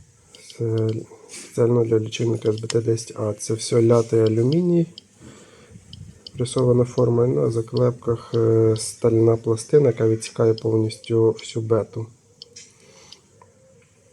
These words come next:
Ну і альфа для заміри чистої гами. Так. Е, тут за-, е, це плівка,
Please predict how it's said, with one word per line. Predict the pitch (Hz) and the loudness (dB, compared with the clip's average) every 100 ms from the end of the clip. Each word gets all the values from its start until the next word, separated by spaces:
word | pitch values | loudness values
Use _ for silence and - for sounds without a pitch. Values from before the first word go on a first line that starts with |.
| - - _ - - _ | -20 -20 _ -20 -20 _
Ну | 139 135 | 0 2
і | 110 | 2
альфа | 101 107 - 117 - | 0 -8 -14 -14 -2
для | 117 | 0
заміри | 113 120 123 117 | 0 0 0 -2
чистої | 113 117 - 113 107 107 | -6 -12 -10 -10 -10 -10
гами. | 113 107 113 _ _ - - - - _ _ | -12 -10 -14 _ _ -20 -20 -20 -20 _ _
Так. | - 107 104 - - _ _ - - _ - - _ _ - - - - - - - - - - - - - - - - - - - - - - - - - - - - - | -4 -4 -4 -12 -20 _ _ -20 -20 _ -20 -20 _ _ -20 -20 -20 -20 -20 -20 -20 -20 -20 -20 -20 -20 -20 -20 -20 -20 -20 -20 -20 -20 -20 -20 -20 -18 -18 -20 -20 -20 -4
Е, | 127 120 120 113 - - - - - - | 4 6 6 2 -8 -18 -20 -20 -20 -10
тут | - 131 | -2 0
за-, | 123 120 - | 2 2 2
е, | 127 117 113 113 - - - _ - - - - - - - - - - - - - - - - | 4 6 6 4 -2 -20 -20 _ -20 -20 -20 -20 -20 -20 -20 -20 -20 -20 -20 -20 -20 -20 -20 0
це | 143 | 0
плівка, | 127 135 196 - 190 | 2 2 2 2 -2